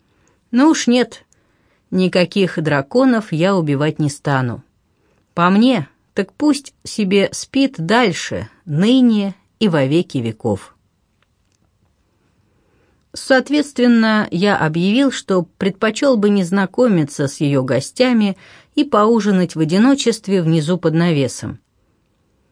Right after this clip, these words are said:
Моё пожелание распространяется и на завтрак, а там будет видно. Это место располагает к работе, можно даже сказать, вдохновляет.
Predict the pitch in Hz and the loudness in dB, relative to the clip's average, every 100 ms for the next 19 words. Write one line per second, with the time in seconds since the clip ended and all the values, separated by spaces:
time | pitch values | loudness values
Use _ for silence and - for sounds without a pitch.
0 | _ _ 180 175 185 175 170 185 240 262 | _ _ -2 2 2 2 0 0 2 4
1 | 208 156 139 - 190 - 233 - 233 233 | 4 2 0 -4 -6 -4 -6 0 0 2
2 | 247 240 220 - 196 175 170 196 269 - | 2 2 -2 -2 0 0 0 0 0 -2
3 | - 220 - - 226 269 254 202 202 175 | -6 -6 -6 -8 -4 0 0 0 0 -2
4 | 185 220 156 123 - _ _ _ _ _ | -2 0 0 -2 -6 _ _ _ _ _
5 | _ _ _ _ 233 233 214 214 220 - | _ _ _ _ -4 2 2 2 0 -2
6 | 196 175 - 165 160 165 170 175 143 - | 0 0 -2 0 0 2 0 0 -2 -4
7 | 135 131 190 254 254 214 196 180 170 190 | -2 -2 0 -2 -2 -4 -4 -6 -4 0
8 | 262 269 226 190 170 185 180 - 139 151 | 0 0 0 0 0 -2 -4 -4 -2 0
9 | 160 - - 143 151 - 139 131 131 123 | 0 -4 -10 -6 -6 -4 -2 -2 -2 -2
10 | 120 - - | -6 -14 -20